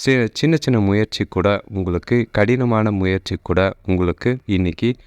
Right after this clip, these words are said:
ஈஸியா முடியும். வெற்றியை அளிக்க மனசை ஒருநிலைப்படுத்தி செய்றது நல்லது. வேலை தொழிலை பொறுத்தளவுக்கு உங்களோட, அ, மனக்குழப்பமை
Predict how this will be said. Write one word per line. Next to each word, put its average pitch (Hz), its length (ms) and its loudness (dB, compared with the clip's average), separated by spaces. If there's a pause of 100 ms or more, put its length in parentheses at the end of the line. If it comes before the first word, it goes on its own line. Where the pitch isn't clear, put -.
(440)
ஈஸியா 120 360 2
முடியும். 95 500 0 (220)
வெற்றியை 123 500 0
அளிக்க 104 400 0 (140)
மனசை 98 280 0
ஒருநிலைப்படுத்தி 101 840 0
செய்றது 82 580 -2
நல்லது. 82 560 -2 (640)
வேலை 147 320 6
தொழிலை 110 400 0
பொறுத்தளவுக்கு 85 760 0
உங்களோட, 92 520 0 (800)
அ, 92 340 -2
மனக்குழப்பமை 110 760 2